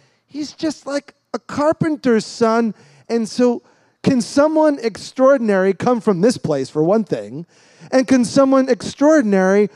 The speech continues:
really come from such a normal, humble life? And so their opinions about Jesus are thrown off. Now, we know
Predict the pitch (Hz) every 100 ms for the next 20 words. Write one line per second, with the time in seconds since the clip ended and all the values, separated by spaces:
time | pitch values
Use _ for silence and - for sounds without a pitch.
0 | - - 220 277 285 269 247 - 233 233
1 | 226 208 220 - - 185 180 185 196 214
2 | 220 247 254 269 254 _ _ _ _ _
3 | - 214 220 196 190 175 180 190 _ _
4 | _ - 254 302 170 175 - - 233 233
5 | 240 233 226 220 - 262 269 294 277 254
6 | 247 214 165 180 156 175 190 - - _
7 | _ - 190 196 202 - 208 202 277 175
8 | 196 214 208 214 214 285 233 208